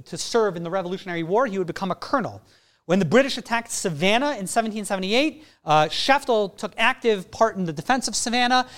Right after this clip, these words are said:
and he also used his own money to help protect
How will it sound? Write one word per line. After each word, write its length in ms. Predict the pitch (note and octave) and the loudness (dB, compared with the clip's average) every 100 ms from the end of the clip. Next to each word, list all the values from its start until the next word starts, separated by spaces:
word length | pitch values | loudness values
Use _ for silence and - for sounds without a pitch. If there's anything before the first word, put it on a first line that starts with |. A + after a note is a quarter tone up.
| - | -2
and 140 | A3 | 0
he 100 | A3+ | 0
also 420 | - A#3 C#4+ C#4+ G#3 | 4 6 6 4 -2
used 260 | A3 C#4 | -2 -4
his 140 | G#3+ G3 | -8 -8
own 260 | A#3+ A3 | -8 -6
money 340 | A3+ B3+ F3+ F3+ _ - | -6 -6 -8 -14 _ -12
to 80 | |
help 200 | G3+ B3 | 0 0
protect 540 | - A3 - A3+ - | 0 -6 -2 -2 -4